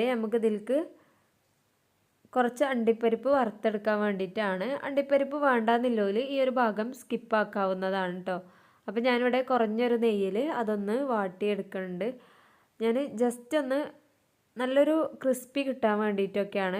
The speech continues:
പിന്നെ അതേപോലെ തന്നെ നല്ലൊരു കളറും ഒരു ബ്രൗൺ കളറൊക്കെ കിട്ടാൻ വേണ്ടിയിട്ടാണ് ഇങ്ങനെ ചെയ്യണത്. നെയ്യിൽ തന്നെ ചെയ്യാൻ വേണ്ടിയിട്ട് ശ്രദ്ധിക്കുക. അല്ലാന്നുണ്ടെങ്കിൽ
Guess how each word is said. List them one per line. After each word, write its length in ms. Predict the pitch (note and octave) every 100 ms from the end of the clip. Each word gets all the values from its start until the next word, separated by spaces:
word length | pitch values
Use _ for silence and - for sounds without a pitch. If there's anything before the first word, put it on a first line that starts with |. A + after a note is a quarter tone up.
| A3
പിന്നെ 140 | B3 B3
അതേപോലെ 360 | A#3+ A3+ A#3 G#3+
തന്നെ 180 | A3 A3+ A3+
നല്ലൊരു 320 | G#3+ A3 A3+ A#3
കളറും 380 | G#3+ G3 G3+ A#3 - _ _ -
ഒരു 120 | B3 B3+
ബ്രൗൺ 240 | B3 B3+ A3+ A3
കളറൊക്കെ 380 | G#3+ G#3+ A3+ A3
കിട്ടാൻ 220 | A3 G3 G3
വേണ്ടിയിട്ടാണ് 420 | G3 F#3 F#3 F#3+ G3+
ഇങ്ങനെ 180 | G3 F#3+ F#3+
ചെയ്യണത്. 480 | G3 F3+ E3+ E3 A3+ B3 - _ _ -
നെയ്യിൽ 260 | A#3 A#3+ A#3+ A#3
തന്നെ 180 | B3 C#4+
ചെയ്യാൻ 240 | C#4+ A#3 G#3+
വേണ്ടിയിട്ട് 300 | G#3+ G3+ G#3 G#3
ശ്രദ്ധിക്കുക. 480 | A3+ F#3 F#3 F#3 G#3+ A3
അല്ലാന്നുണ്ടെങ്കിൽ 600 | G#3 A3+ A#3+ G#3+ G3+